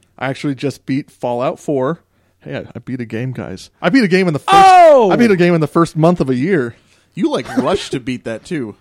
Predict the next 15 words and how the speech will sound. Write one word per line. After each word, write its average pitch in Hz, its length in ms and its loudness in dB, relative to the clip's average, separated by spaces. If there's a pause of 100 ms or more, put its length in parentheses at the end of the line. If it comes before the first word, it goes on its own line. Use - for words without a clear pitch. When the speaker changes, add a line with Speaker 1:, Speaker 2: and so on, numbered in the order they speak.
Speaker 1:
<laughs> - 140 -20
I, 143 140 -8
well, 180 200 -2
uh, 220 120 4
Speaker 3:
Like, 135 120 0
Speaker 1:
did 156 160 2
Speaker 3:
I 190 60 2
Speaker 1:
I, - 20 0
Speaker 3:
mean, 208 80 0
Speaker 1:
though? 214 240 -2 (200)
Speaker 3:
you, 185 200 -4
you 175 180 -8
rushed, 165 380 -4
like, 139 320 -6
uh, 120 340 -6